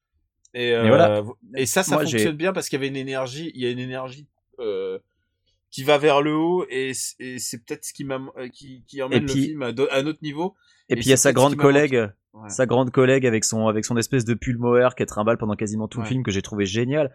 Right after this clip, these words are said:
Speaker 2: Moi, j'ai, j'ai bien aimé Spy, mais j'ai juste pas aimé le personnage de Melissa McCarthy parce que je trouve qu'elle en fait des tonnes et, euh, je l'ai trouvé archi vulgose et relou et, et,
Speaker 1: Alors,
Speaker 2: et Melissa McCarthy m'a énervé dans le film,
Speaker 1: tu parles
Speaker 2: alors que
Speaker 1: de
Speaker 2: j'ai
Speaker 1: vul-,
Speaker 2: aimé le reste.
Speaker 1: tu parles de vulgose, mais Ghostbusters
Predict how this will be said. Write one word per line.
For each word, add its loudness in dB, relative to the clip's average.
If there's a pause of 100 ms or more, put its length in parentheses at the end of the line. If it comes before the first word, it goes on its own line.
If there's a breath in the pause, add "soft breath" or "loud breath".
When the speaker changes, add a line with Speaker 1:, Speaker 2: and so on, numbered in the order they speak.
(260 loud breath)
Speaker 2:
Moi, 2
j'ai, 0
j'ai -2
bien 2
aimé 2
Spy, 2 (260)
mais 2
j'ai -4
juste -4
pas 6
aimé 2
le 2
personnage 0
de -2
Melissa 0
McCarthy 0
parce -4
que -4
je -4
trouve -10
qu'elle 0
en -2
fait -4
des -2
tonnes 2 (400)
et, 2
euh, 4
je -4
l'ai -4
trouvé -2
archi -2
vulgose -2
et -4
relou -2
et, 2
et, 0
Speaker 1:
Alors, 2
Speaker 2:
et 0
Melissa -2
McCarthy -2
m'a 2
énervé 2
dans 0
le -6
film, -6
Speaker 1:
tu -16
parles 0
Speaker 2:
alors 4
que -4
Speaker 1:
de 0
Speaker 2:
j'ai 4
Speaker 1:
vul-, 6
Speaker 2:
aimé 2
le 4
reste. -4 (160)
Speaker 1:
tu -20
parles -4
de -10
vulgose, -12
mais -12
Ghostbusters -8